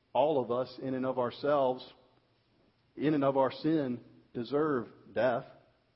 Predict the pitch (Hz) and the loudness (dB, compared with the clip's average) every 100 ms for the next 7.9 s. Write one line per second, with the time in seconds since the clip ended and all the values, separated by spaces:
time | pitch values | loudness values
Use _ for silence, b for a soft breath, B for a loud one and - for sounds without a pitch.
0 | _ _ _ 110 123 - - - 117 - | _ _ _ -4 -4 -4 -18 -14 -12 -6
1 | 143 131 131 - - _ _ _ _ _ | -4 -4 -6 -14 -20 _ _ _ _ _
2 | _ _ 170 196 185 185 170 - 170 180 | _ _ 2 6 6 6 2 2 4 6
3 | 170 147 175 170 160 143 160 160 143 151 | 6 10 12 12 10 8 4 4 -2 -2
4 | 151 160 151 143 165 160 143 123 139 160 | 2 4 4 0 0 2 2 6 8 8
5 | 156 180 160 143 151 147 - b b - | 6 2 2 2 2 0 -4 b b 6
6 | 175 196 180 156 - 160 160 165 143 175 | 6 6 4 4 2 -2 0 0 -2 2
7 | 175 180 160 180 202 151 170 180 160 | 2 2 2 4 4 6 6 6 4